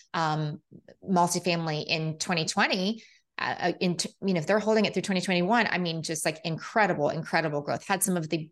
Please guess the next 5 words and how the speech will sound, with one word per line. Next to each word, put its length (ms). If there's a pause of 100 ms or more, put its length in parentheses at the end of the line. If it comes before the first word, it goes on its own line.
best 460
returns 760 (220)
ever 540
recorded, 640
ever. 460